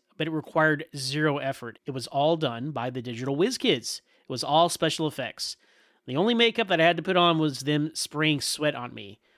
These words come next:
I never had attitude with the makeup artist, but being sprayed down every take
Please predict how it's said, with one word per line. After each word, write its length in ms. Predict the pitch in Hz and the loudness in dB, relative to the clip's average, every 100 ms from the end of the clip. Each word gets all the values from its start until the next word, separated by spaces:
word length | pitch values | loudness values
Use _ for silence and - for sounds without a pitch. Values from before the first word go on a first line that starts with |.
| _ _ | _ _
I 60 | 127 | -4
never 200 | 139 160 | -2 0
had 160 | 170 | 2
attitude 400 | 170 156 165 170 | 2 2 2 2
with 100 | 156 | 2
the 60 | 139 | 2
makeup 300 | 156 151 127 | 0 0 -2
artist, 360 | 117 131 160 - | -4 -4 -8 -8
but 120 | 127 | -4
being 180 | 147 135 | -2 -2
sprayed 360 | - 156 165 | -2 0 2
down 240 | 156 156 160 | 4 4 2
every 300 | 147 151 156 | -2 -2 -2
take 320 | - 151 | 2 0